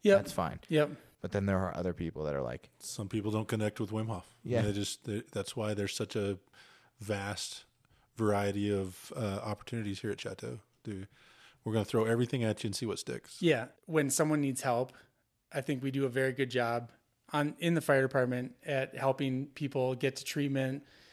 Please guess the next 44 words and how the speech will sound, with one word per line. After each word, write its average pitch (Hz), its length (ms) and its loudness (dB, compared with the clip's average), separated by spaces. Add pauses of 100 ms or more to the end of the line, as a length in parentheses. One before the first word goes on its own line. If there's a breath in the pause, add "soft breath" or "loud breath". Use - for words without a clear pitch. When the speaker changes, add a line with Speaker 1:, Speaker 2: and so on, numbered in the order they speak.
(440 loud breath)
Speaker 1:
or, 135 120 4
you 135 60 4
Speaker 2:
Crisis 110 180 4
Speaker 1:
know, 147 80 4
Speaker 2:
calls, 143 100 4
Speaker 1:
whatever. 135 440 6
Speaker 2:
yeah. 101 220 2
Speaker 1:
Yep. 147 380 2
And 170 140 4
that's 180 180 6
what 160 180 6
our 127 120 6
job 135 300 2
is. 98 320 -6
That's 135 200 0
what 143 100 2
we 123 60 2
do. 120 240 0 (140)
Speaker 2:
Yeah. 101 220 -2
Speaker 1:
I 143 140 2
mean, 131 240 0
for 151 280 4
a 135 40 6
living, 135 420 4
lit-, 143 360 0
literally 135 380 4
for 139 160 0
a 131 40 4
living, 127 280 2
that's 127 160 -2
what 135 80 2
we 123 80 2
do. 131 260 2 (520 loud breath)
But 160 80 0
we 147 160 4
haven't 143 440 2 (880)
been 143 300 4
very 135 300 2
good 131 260 0
at 123 300 0 (420)
prevention. 123 680 -2 (260)
Speaker 2:
Yeah. 90 200 -2 (340 soft breath)
Speaker 1:
So - 160 0
I'd, 131 220 2